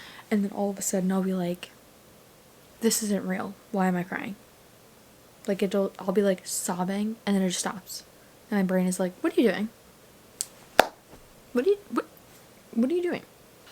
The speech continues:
This chapter's hurting my heart. Ugh.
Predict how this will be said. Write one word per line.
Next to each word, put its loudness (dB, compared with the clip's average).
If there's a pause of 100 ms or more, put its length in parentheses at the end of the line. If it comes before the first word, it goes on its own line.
(140)
This -4
chapter's -10
hurting -8
my -4
heart. -8 (840)
Ugh. -10